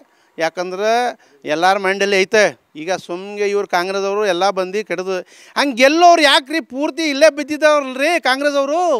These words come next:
ಚನ್ನಪಟ್ಟಣದಲ್ಲಿ ಇಷ್ಟು ಲೀಡರ್ ಬೇಕೇನ್ರಿ ಒಂದ್ ಸೀಟ್ ಗೆಲ್ಲೋಕೆ? ಹ್ಞೂ, ಇವ್ರ ಸರ್ಕಾರ ಐತೆ ಅಂತ ಎಲ್ಲ ಬಂದು ಇಲ್ಲಿ ಯಾಕ್ರಿ ತುಳಿತಾ ಇದೀರಿ ಇಷ್ಟು? ನಿಮ್ಗೆ ಶಕ್ತಿ ಇದ್ರೆ ನೀವು ಒಬ್ನೇ ಬನ್ರಿ,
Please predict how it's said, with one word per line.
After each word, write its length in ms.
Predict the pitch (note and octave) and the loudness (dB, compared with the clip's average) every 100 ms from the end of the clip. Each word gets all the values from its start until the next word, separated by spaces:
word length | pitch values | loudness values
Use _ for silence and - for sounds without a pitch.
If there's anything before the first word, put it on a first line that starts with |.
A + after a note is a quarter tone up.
| E3+ E3+ _ _ _ _ _ _ A#3 | -4 _ _ _ _ _ _ _ -2
ಚನ್ನಪಟ್ಟಣದಲ್ಲಿ 800 | C4+ C#4 A#3+ D4+ C4 C4+ D#4+ E4 A3 E3 _ _ _ _ - C#4 | 0 0 0 -2 -2 -2 0 0 -2 -6 _ _ _ _ -4 -4
ಇಷ್ಟು 160 | - B3+ | -2 0
ಲೀಡರ್ 240 | E4 D#4+ D4+ | 2 2 0
ಬೇಕೇನ್ರಿ 400 | C#4 C#4+ D4 F4 D#4 B3+ | 0 0 0 0 0 0
ಒಂದ್ 120 | C#4+ - | -2 -2
ಸೀಟ್ 180 | D4 A#3+ | -6 -4
ಗೆಲ್ಲೋಕೆ? 420 | C#4+ C#4+ A#3 D4+ D#4+ B3 F3 _ - | -4 -2 2 4 4 2 -6 _ -2
ಹ್ಞೂ, 80 | E4 E4+ | 2 4
ಇವ್ರ 100 | D#4+ D4 | 2 2
ಸರ್ಕಾರ 240 | C#4+ D#4 D#4+ | 2 6 4
ಐತೆ 120 | D#4+ D#4 | 4 2
ಅಂತ 120 | D#4 C#4+ | 4 4
ಎಲ್ಲ 120 | D4+ C#4 | 2 0
ಬಂದು 160 | C#4 D#4 | -2 -2
ಇಲ್ಲಿ 120 | D4+ C#4+ | 0 0
ಯಾಕ್ರಿ 240 | D4 D#4+ - | 0 -4 -8
ತುಳಿತಾ 240 | C#4+ C#4 C4+ | -8 -4 -4
ಇದೀರಿ 160 | C4 C4 | -4 -10
ಇಷ್ಟು? 180 | - D#4+ D4 G#3+ _ _ _ _ _ _ _ _ C4 | -10 -8 -8 -10 _ _ _ _ _ _ _ _ -6
ನಿಮ್ಗೆ 360 | C4+ - D4 B3+ C4 | -6 -4 -2 0 -2
ಶಕ್ತಿ 320 | C4+ - D#4+ C#4+ | -8 -8 -8 -4
ಇದ್ರೆ 180 | D4+ D4+ | 0 0
ನೀವು 140 | D4+ C4 | 2 2
ಒಬ್ನೇ 260 | C#4+ D#4+ F4 D#4 | 0 0 -2 2
ಬನ್ರಿ, 280 | D4 C#4 | 0 2